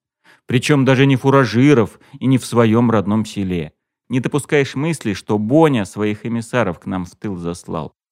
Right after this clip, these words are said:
А какой бубликом обещан, даже догадаться несложно. Воля после победы французского императора. Что скажешь? Что ты либо здорово поглупел,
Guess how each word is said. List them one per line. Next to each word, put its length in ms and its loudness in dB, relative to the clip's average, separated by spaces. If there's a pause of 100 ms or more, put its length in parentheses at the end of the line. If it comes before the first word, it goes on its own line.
(220)
А 100 -4
какой 300 2
бубликом 600 -2
обещан, 440 -6
даже 220 -6
догадаться 520 -6
несложно. 600 -8 (340)
Воля 380 4
после 420 -8
победы 480 -4
французского 760 -10
императора. 760 -14 (200)
Что 240 -4
скажешь? 520 -12 (680)
Что 200 -6
ты 280 -2
либо 320 0
здорово 420 -2
поглупел, 680 -2